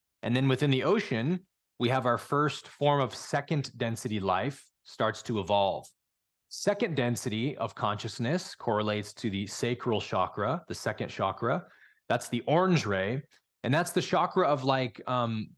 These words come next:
personal, the personal self, being an individual,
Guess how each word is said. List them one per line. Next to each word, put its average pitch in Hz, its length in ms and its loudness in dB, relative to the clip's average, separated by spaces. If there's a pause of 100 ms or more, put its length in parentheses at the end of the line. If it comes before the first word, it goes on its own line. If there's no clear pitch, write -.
(160)
personal, 131 680 0
the 117 100 -6
personal 147 480 0
self, - 540 -2 (340)
being 139 240 2
an 135 80 0
individual, 110 840 -2